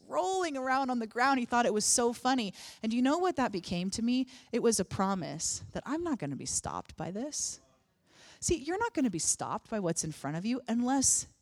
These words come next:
you want to be stopped by that. Let me just be really clear for a second. Like, God and Jesus, they're the most powerful force on the earth, but in fact, you are actually more powerful than them. Not because you have inherent power,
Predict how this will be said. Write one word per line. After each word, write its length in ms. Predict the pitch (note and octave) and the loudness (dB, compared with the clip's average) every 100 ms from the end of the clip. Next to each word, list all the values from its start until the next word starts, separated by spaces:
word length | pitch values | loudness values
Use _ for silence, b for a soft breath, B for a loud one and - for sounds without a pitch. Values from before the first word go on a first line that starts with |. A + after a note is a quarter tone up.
| - | -14
you 240 | F#3 C4 | -2 0
want 280 | G#3+ B3+ C#4 | 4 4 2
to 80 | F3+ | -4
be 120 | C3+ | -4
stopped 440 | - - - - | -4 -4 -12 -12
by 160 | - - | -10 -10
that. 260 | - - - b b b b b | -12 -16 -18 b b b b b
Let 120 | D4 | -2
me 80 | G#4 | 2
just 160 | B4 A#4 | 4 8
be 80 | G4 | 8
really 240 | E4+ D#4 | 8 2
clear 240 | - A#3+ | 4 4
for 140 | A3 G#3 | 4 0
a 40 | |
second. 400 | G3+ F#3+ F3+ E3 | 4 2 2 -2
Like, 220 | F3 F3+ | -2 -4
God 420 | F3 C4 F#4 F#4 F4+ | 2 6 8 6 2
and 160 | F#3 | -2
Jesus, 480 | E3+ G#3 A#3 B3 A#3+ | 2 4 4 4 2
they're 180 | - C4 | 0 0
the 80 | E4+ | 2
most 280 | E4 - | 2 2
powerful 440 | - C#4+ E4 E4 C4+ | 2 8 8 8 2
force 360 | - G#3 G3+ | 2 2 4
on 80 | G3 | 2
the 120 | F#3+ | 0
earth, 200 | E3+ F#3+ - | 0 -2 2
but 120 | G3 - B B B | 0 0 B B B
in 100 | A#3+ | 0
fact, 380 | - D4+ D4+ - | 2 0 0 -2
you 300 | G3+ C4+ F4 | 0 2 4
are 120 | E4+ - | 4 2
actually 440 | G3 - G3 F#3 | -2 0 0 -2
more 200 | E3+ E3 | 0 -4
powerful 480 | - E3+ D3+ - C#3+ | -2 -2 -2 -4 -6
than 140 | C3+ | -6
them. 220 | B2 A#2+ - _ _ _ b b b b b b b | -8 -10 -14 _ _ _ b b b b b b b
Not 320 | G#3+ A3+ G4+ - | 4 6 6 6
because 420 | F4+ - C4+ G3 | 4 6 6 6
you 120 | A#3 | 4
have 260 | A3+ G#3 G3 - | 6 4 2 0
inherent 520 | G#3 G3 G3 G#3+ - | 0 2 0 -2 -4
power, 420 | - F#3 A3 C#4 | 2 4 4 2